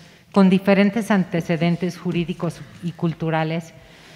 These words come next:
La declaración fue proclamada por la Asamblea General de las Naciones Unidas en París el diez de diciembre de mil novecientos cuarenta y ocho como un ideal común para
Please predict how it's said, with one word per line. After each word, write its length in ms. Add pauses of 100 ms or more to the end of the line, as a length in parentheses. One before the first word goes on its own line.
(120)
La 160
declaración 600
fue 140
proclamada 720
por 140
la 80
Asamblea 500
General 460
de 100
las 140
Naciones 520
Unidas 380
en 140
París 420 (480)
el 160
diez 240
de 80
diciembre 540
de 120
mil 220
novecientos 580
cuarenta 440
y 100
ocho 300 (520)
como 360
un 100
ideal 540
común 440 (380)
para 220